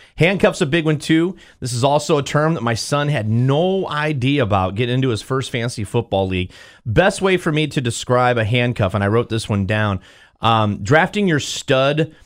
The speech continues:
running back's backup to cut down on the harm if that stud gets injured. And a really good example of that, James Conner, after someone took Levon, Le'Veon Bell at number one in the first round.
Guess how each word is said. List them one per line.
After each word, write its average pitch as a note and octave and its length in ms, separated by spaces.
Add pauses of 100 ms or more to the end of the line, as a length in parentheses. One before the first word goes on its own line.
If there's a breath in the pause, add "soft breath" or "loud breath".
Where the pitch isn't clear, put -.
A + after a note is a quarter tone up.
(220 soft breath)
running B2 360
back's A2 440
backup G#2+ 840 (400)
to A#2+ 480 (100)
cut D#3 280
down D3 400
on C3 240
the G#2+ 120
harm G2+ 580 (340 soft breath)
if D3+ 220
that C#3+ 200
stud A#2+ 480
gets A2+ 300
injured. F#2+ 540
And A#2 340
a A#2 120
really D3+ 380
good E3+ 140
example C3 500
of G2 100
that, F#2+ 300
James C#3 420
Conner, A2+ 560 (440 soft breath)
after A#2 280
someone C3+ 440
took - 340 (140)
Levon, A#2+ 500
Le'Veon C3 380
Bell A#2 320
at G#2+ 180
number A2 220
one G2 260
in F#2+ 80
the F#2+ 80
first F#2 300
round. D2 180